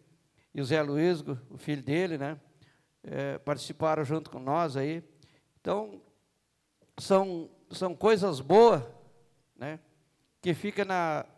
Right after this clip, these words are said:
que fica na história, né? O, o desfile, os piquetes todos bem organizados, né? Foi um, uma brilhante festa, né? E, e mais uma vez eu agradeço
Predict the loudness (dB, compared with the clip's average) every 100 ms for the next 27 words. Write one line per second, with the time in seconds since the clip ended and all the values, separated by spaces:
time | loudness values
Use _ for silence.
0 | -20 -10 -6 -4 -4 -2 -2 -4 0 4
1 | 4 2 -2 -6 -8 _ _ _ _ _
2 | -4 0 2 2 2 -2 -4 -12 -20 -10
3 | -8 -6 -6 2 4 4 0 -10 -20 _
4 | _ _ _ _ _ _ _ _ -4 -4
5 | -8 -4 0 0 -2 -2 0 2 -2 -4
6 | -2 0 -2 -2 -4 -2 2 2 2 -4
7 | -20 _ -6 -4 -6 -16 _ _ _ _
8 | _ 2 4 6 2 -2 -14 -20 -20 _
9 | _ _ 2 4 4 6 6 6 0 4
10 | 6 6 2 -6 -6 -6 -8 -8 -8 -6
11 | -4 0 0 0 0 0 2 2 2 0
12 | -6 -18 -20 _ _ -6 -2 -2 -4 -10
13 | -12 -10 -4 -4 0 2 2 0